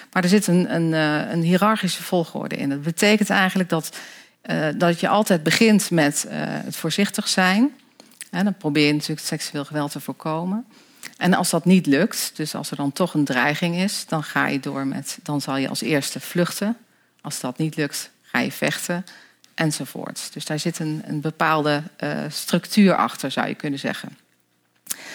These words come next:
En twee belangrijke aspecten bepalen eigenlijk van wat, wat je nou gaat doen en hoe, hoe dreigend het eigenlijk is. En de belangrijkste daarvan is, eh, is dominantie. En, eh, dominantie, ja, dat associeer je misschien ook meteen met, eh, met macht.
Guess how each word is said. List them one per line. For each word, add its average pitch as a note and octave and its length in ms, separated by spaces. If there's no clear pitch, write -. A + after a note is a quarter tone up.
En E3+ 120
twee C4 280
belangrijke G#3+ 460
aspecten G#3 500
bepalen A3 520
eigenlijk D#3+ 400
van F3 180
wat, G3 380
wat G3+ 220
je F#3 60
nou D#3 200
gaat D3 240
doen G#3 200
en D#3+ 120
hoe, F3 300
hoe F3+ 300
dreigend F3+ 520
het F#3+ 140
eigenlijk F3+ 400
is. F3+ 340
En E3+ 300
de D#3 80
belangrijkste F3+ 540
daarvan E3 480
is, - 360
eh, D3 420
is C#3+ 200
dominantie. D3+ 800
En, D3 380
eh, D3 100
dominantie, D3+ 760
ja, D3+ 260
dat B2+ 160
associeer D#3 440
je D#3 80
misschien D3+ 340
ook C#3+ 100
meteen D3 400
met, C3 280
eh, C3 80
met C3 260
macht. E3 460